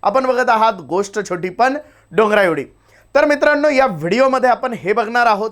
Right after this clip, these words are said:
की महाराष्ट्राचं जनमत नेमकं कुणाच्या बाजूने आहे की कुणाच्या तरी विरोधात आहे. हा व्हिडिओ शेवटपर्यंत जरूर बघा, म्हणजे तुम्हाला प्रत्येक गोष्ट मुद्देसूद लक्षात येईल. तर मित्रांनो, सुरू करूया.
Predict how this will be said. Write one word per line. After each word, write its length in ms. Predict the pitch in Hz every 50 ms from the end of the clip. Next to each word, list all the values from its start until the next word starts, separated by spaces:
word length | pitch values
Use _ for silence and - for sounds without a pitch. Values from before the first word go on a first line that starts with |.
| - _ -
की 80 | 262
महाराष्ट्राचं 840 | 247 214 180 165 175 196 220 240 226 - - 196 190 185 - 220 208
जनमत 400 | 160 131 156 190 220 226 214 165 - - _ _ _ _ _ _ -
नेमकं 500 | 151 175 185 202 214 214 190 - 254 269
कुणाच्या 560 | 262 262 214 196 196 208 208 202 202 233 220
बाजूने 500 | 185 135 104 131 135 139 156 220 233 262
आहे 300 | 269 247 226 202 220 240
की 380 | 254 254 - _ _ _ - 294
कुणाच्या 580 | 311 - _ - 214 214 247 262 254 - 262 254 254 -
तरी 160 | 196 196 226
विरोधात 540 | 185 143 113 120 156 165 185 175 175 170 156 -
आहे. 200 | 135 110 104 110 - _ _ _ _ _ _ _ -
हा 60 | 190
व्हिडिओ 320 | 196 165 170 165 202 233 247
शेवटपर्यंत 640 | 240 - 233 226 240 247 254 220 240 240 240 240 220
जरूर 380 | 247 190 160 196 220 285 311 302
बघा, 280 | 240 214 175 165 151 - - _ _ _ _ _ -
म्हणजे 260 | 180 220 247 254 294
तुम्हाला 420 | 294 294 269 240 254 240 240 247 247
प्रत्येक 560 | 247 - - 180 180 185 - - 262 262 202
गोष्ट 320 | 175 185 185 180 - -
मुद्देसूद 720 | 240 202 175 147 139 147 147 160 226 220 220 240 240 233
लक्षात 380 | 208 156 151 135 - - 170 143 123
येईल. 140 | 123 104 - _ _ _ _ _ _ _ _ _ -
तर 120 | 269 302 302
मित्रांनो, 460 | 294 277 - 269 269 269 269 285 277
सुरू 300 | 269 - - 226 254 269
करूया. 340 | 214 226 180 160 151 151